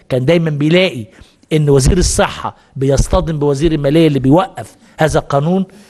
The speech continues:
هذا الرجل هو أول وزير مالية يدفع قانون التأمين الصحي، وأنا بقولها وهو قاعد جنبي الدكتور محمد معيط، آه،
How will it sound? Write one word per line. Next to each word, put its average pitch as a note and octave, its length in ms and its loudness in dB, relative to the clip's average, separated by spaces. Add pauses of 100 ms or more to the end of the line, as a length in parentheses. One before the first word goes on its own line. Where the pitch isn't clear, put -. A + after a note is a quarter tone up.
(340)
هذا E3 260 0
الرجل F#3 480 2 (300)
هو C#3 180 2
أول G3+ 480 2
وزير E3+ 380 2
مالية E3+ 580 0 (640)
يدفع C3+ 560 -2
قانون D3+ 680 0 (880)
التأمين D#3+ 400 2
الصحي، G#3 520 -2 (200)
وأنا C#3 180 0
بقولها D#3+ 260 2
وهو D3+ 180 4
قاعد D#3 220 0
جنبي F3+ 320 -2 (920)
الدكتور F#3 360 0
محمد F3 420 -2
معيط، D#3 580 -2 (880)
آه، A#2+ 560 0